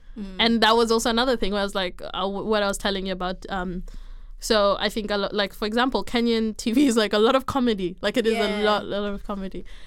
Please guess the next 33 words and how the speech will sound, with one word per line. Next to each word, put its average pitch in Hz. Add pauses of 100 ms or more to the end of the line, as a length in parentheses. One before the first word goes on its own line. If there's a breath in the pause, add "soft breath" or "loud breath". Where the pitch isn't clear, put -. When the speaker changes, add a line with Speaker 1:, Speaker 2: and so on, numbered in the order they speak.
(120)
Speaker 2:
And 208
I 254
am 247
terrible 214
at 175
writing 185
comedy 180
or, 165
like, - (500 loud breath)
stuff 185
like 185
that. 170
And 175 (460)
I 196
think 202
about 180
how 185
what 196
I'm 196
creating 202
is 185
gonna 185
be 185
received 180
back 170
at -
home 185
and 180
stuff 175
like 175
that. 165 (160 loud breath)
Speaker 1:
Mm. 202 (340 loud breath)
Speaker 2:
Um, 180